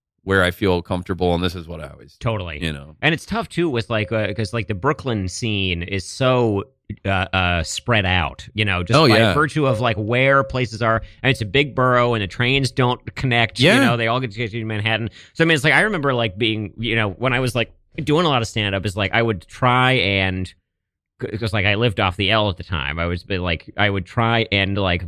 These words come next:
Speaker 2: make sure I had a night where I, like, went down to Halyards and, like, places like that
Speaker 1: Yeah.
Speaker 2: just to see some different people. 'Cause,
Speaker 1: Yeah.
Speaker 2: like,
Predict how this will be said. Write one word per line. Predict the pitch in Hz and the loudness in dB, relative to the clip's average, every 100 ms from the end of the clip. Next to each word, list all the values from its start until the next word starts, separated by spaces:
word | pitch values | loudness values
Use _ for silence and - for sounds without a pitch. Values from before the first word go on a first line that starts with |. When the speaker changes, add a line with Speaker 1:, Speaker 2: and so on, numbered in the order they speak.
| 82 | -4
Speaker 2:
make | 101 110 - | 0 0 0
sure | 117 | 0
I | 101 | 2
had | 95 104 | 2 0
a | 98 | 0
night | 95 98 92 | 0 0 0
where | 101 | 0
I, | 95 | 2
like, | 101 92 | 2 0
went | 104 104 | -2 -2
down | 101 87 | 0 0
to | 87 | 0
Halyards | 87 87 87 82 90 - | 0 0 0 -4 -6 -6
and, | 110 | -2
like, | 110 98 | -2 -2
places | 113 98 107 95 | 0 -2 -2 -4
like | 95 95 | -4 0
that | 98 87 | 2 4
Speaker 1:
Yeah. | 87 | 6
Speaker 2:
just | - 85 | 4 2
to | 104 | -2
see | - - 170 139 | -12 -4 0 0
some | - 110 92 | -2 -10 -2
different | 160 131 117 120 - | 0 0 -4 -6 0
people. | 170 190 135 123 | 2 2 -2 0
'Cause, | - 185 | 2 4
Speaker 1:
Yeah. | 180 | 6
Speaker 2:
like, | 180 | 4